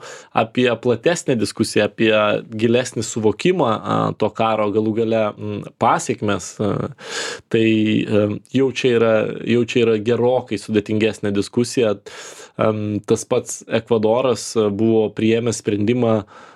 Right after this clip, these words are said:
a, teikti, e, šiek tiek ginkluotės, ten labai nežymios, lengvos ginkluotės, e, Ukrainai. Am, bet tuomet Rusija įvedė, įvedė sankcijas, am, kelioms įmonėms, e,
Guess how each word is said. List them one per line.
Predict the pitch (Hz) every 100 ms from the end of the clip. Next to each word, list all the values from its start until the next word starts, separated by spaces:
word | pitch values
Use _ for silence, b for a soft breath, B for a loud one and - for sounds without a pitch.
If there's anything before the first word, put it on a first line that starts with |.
| B
a, | 113 107 104 104 104 107 104 - _ _ -
teikti, | 135 139 - - 101
e, | - 110 104
šiek | 98 110 -
tiek | - 127 120 101
ginkluotės, | 107 104 120 123 117 - -
ten | 107 104
labai | 101 117 113
nežymios, | 110 101 110 110 113 107 -
lengvos | 110 107 104 113 113 110
ginkluotės, | 104 - 113 104 104 - -
e, | 113 107
Ukrainai. | 113 110 117 110 131 160 165 B B B B B -
Am, | 117 110 107 107 104 104
bet | 101 113 110 _ _
tuomet | - 110 110 -
Rusija | 110 - 110
įvedė, | 107 107 107 107 104 104
įvedė | - 107 107 104
sankcijas, | - 110 123 - 180 160 156 - B B B B B
am, | - 110 78 107 117 117 117 -
kelioms | - 120 123 120 113
įmonėms, | 120 123 135 143 143 - - -
e, | -